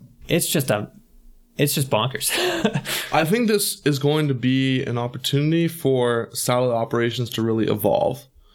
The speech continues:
Speaker 2: So you can kind of look at the I T sector for kind of a blueprint of what might happen,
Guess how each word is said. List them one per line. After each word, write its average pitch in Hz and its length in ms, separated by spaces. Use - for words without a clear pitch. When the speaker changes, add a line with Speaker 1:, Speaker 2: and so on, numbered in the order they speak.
Speaker 2:
So 117 680
you 139 120
can 151 140
kind 156 180
of 117 200
look 135 180
at 127 120
the - 120
I 120 120
T 135 240
sector 117 640
for - 120
kind 123 240
of 110 100
a 110 80
blueprint 123 600
of 110 160
what 113 120
might 113 200
happen, 127 520